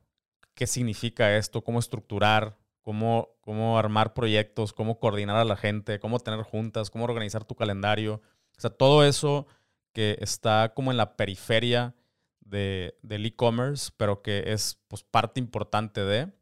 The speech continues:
eh, todo eso lo vamos a estar viendo en mi canal. Y obviamente les voy a seguir hablando también del comercio electrónico. Eh, vamos a seguir haciendo tips. De hecho, vamos a hacer ahora más cosas,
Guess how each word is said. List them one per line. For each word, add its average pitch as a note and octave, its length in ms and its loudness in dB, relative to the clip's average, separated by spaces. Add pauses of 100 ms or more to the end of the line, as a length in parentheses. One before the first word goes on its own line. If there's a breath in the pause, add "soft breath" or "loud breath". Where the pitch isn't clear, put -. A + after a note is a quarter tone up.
(320)
eh, - 140 -12
todo A2+ 280 -2
eso B2+ 140 -2
lo A#2 100 0
vamos G#2 220 -2
a G#2 40 -10
estar G2+ 300 -4
viendo G2 640 -6
en F2 220 -12
mi F#2+ 80 -12
canal. F3 360 0
Y A2 80 -2
obviamente A#2+ 340 4
les A2+ 120 -8
voy A2+ 160 2
a B2+ 60 4
seguir G2+ 220 -4
hablando G#2 340 -2
también F2 300 -10
del A2 120 -8
comercio F#2+ 280 -8
electrónico. C#3 640 0 (480 soft breath)
Eh, G2+ 260 -2
vamos G#2+ 260 -2
a A2 40 -4
seguir G2 200 -2
haciendo G2+ 380 -4
tips. - 480 -6
De G#2 80 -6
hecho, G2+ 180 -6
vamos G#2 200 -4
a G#2+ 40 -6
hacer G2 160 -4
ahora G2+ 180 0
más G2+ 260 -6
cosas, G#2 640 -6